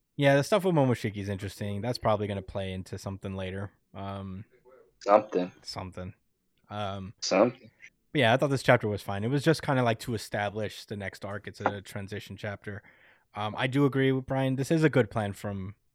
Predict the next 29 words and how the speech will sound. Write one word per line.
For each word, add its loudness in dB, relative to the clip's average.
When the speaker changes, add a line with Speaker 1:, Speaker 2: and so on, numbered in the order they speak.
Speaker 1:
Shikamaru. -6
I -10
think -8
it's -8
fine. -8
I -2
wouldn't 4
go 8
so 2
far 4
as 0
that 0
this -2
is -2
Kishimoto 0
giving -2
Shikamaru -2
flowers, -4
but -10
it's -4
a, 4
it's, -4
it 2
is 2
Shikamaru-esque. 0
It -4
is. -4
<laughs> -4
Um, 0